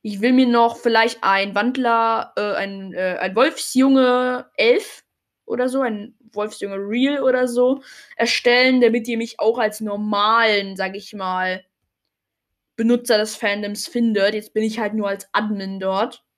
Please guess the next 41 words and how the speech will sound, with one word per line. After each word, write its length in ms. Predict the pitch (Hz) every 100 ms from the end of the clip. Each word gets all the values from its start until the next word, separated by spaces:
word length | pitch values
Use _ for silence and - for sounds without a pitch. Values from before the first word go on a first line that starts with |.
| _ -
Kann 160 | 214
natürlich 320 | 208 208 202
dort 180 | 202 202
alles 280 | - 196 -
andere 320 | 190 196 185
machen. 580 | 180 165 202 196 254 262 _ _ _ _ _ _ _ _ _ _ - - _ - _ _
Ja. 240 | - 185 - - _ _ _ _ _ _ - - _ _
Äh, 240 | - 233 233
wundert 240 | 294 285
euch 180 | 262 247
nicht, 200 | 254 -
wenn 100 | 240
da 120 | 226
ein 240 | 214 196 -
bisschen 520 | 247 - 226 202 185
wenig 340 | 208 233 262
noch 180 | 269 262
drin 240 | 254 262 277
ist. 260 | 302 302
Ich 100 | -
hab 140 | 254 247
noch 160 | 226
ein, 160 | 233 202
ich 120 | 220
hab 80 | 214
eine 180 | 196 -
Hauptseite 720 | 208 - - 254 254 254 269
schon 180 | 254 254
<laughs> 40 |
erstellt. 500 | 254 - - 247 247 _ _ _ - - - - - - -
Da 140 | 220
hab 100 | 214
ich 120 | 233
schon 380 | 240 220 196 -
Bilder 540 | 226 226 233 214 214
von 300 | 214 214 202
Erik, 460 | 202 220 226 220 214
Nico, 260 | 220 214 196
Cloud 460 | - 202 202 202
und 280 | 160 170 180
Luna. 420 | 196 240 285 320